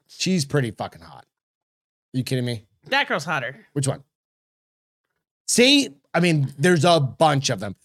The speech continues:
Speaker 1: It's kinda like
Speaker 2: Holy
Speaker 1: fi-
Speaker 2: wow.
Speaker 1: Which one? I haven't seen that one. I think they, that's why I think I saw that.
Speaker 2: Either she has no boobs or they blurred her boobs out.
Speaker 1: Yeah, um, well, I think they blurred those ones.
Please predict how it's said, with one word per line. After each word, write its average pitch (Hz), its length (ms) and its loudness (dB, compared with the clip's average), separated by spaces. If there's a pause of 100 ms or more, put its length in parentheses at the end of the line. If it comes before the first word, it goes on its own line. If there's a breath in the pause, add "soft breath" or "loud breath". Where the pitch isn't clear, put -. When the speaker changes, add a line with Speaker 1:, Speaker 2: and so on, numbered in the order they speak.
(360)
Speaker 1:
It's 165 120 -6
kinda 269 240 2
like 277 140 6
Speaker 2:
Holy 254 600 2
Speaker 1:
fi- 233 60 -8
Speaker 2:
wow. 302 500 0
Speaker 1:
Which 143 80 -6
one? 113 200 -6 (1080)
I 139 40 -6
haven't 139 160 0
seen 147 160 0
that 113 160 -4
one. 92 180 -14 (880)
I 160 120 2
think 208 200 4
they, 170 220 -2 (200)
that's 160 260 -4
why 156 380 0
I 143 140 -2
think 147 280 -6
I 147 80 0
saw 147 220 -2
that. 156 180 0
Speaker 2:
Either 330 300 2
she 302 440 0
has 320 300 0
no 359 160 0
boobs 339 340 -2
or 247 80 -6
they 214 120 2
blurred 214 280 0
her 214 100 0
boobs 180 260 -2
out. 131 220 0 (220)
Speaker 1:
Yeah, 170 380 2 (100)
um, 143 340 0 (220)
well, 127 340 -2 (480)
I 110 40 -6
think 143 200 0
they 147 100 -2
blurred 123 420 -4
those 82 260 -12
ones. - 320 -16